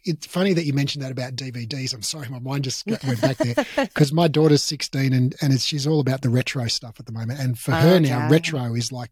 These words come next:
Speaker 1: what was cutting edge tech for me when I was twenty. Uh, so she's got herself a D V D player and a C D player, and she's now building up this s-, collection of C Ds. It's like,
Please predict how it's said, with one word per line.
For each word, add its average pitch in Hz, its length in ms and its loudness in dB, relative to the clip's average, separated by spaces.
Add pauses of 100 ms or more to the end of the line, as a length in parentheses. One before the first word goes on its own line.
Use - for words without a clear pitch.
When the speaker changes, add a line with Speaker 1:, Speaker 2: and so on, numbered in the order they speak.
Speaker 1:
what 143 260 0
was 120 260 0 (360)
cutting 127 260 0
edge 120 200 -2
tech - 260 -10
for - 120 -10
me 123 200 0
when 113 100 -2
I 120 80 -2
was 120 160 -2
twenty. 110 340 -16 (460)
Uh, 131 160 2
so 139 180 -4
she's 170 300 -4
got 151 220 -2
herself 135 420 -4
a 135 80 -8
D 127 300 -6
V 123 160 -2
D 127 220 -2
player 127 360 -2
and 123 160 -2
a 120 40 0
C 131 300 -6
D 135 160 -4
player, 151 360 -2 (540)
and 139 140 4
she's - 460 -4
now 139 300 0
building 135 260 6
up 135 160 -2
this - 320 -4 (140)
s-, - 180 -8
collection 139 320 -4
of 117 80 -4
C 127 240 -6
Ds. 127 460 -2 (340)
It's 139 140 -4
like, 127 140 -10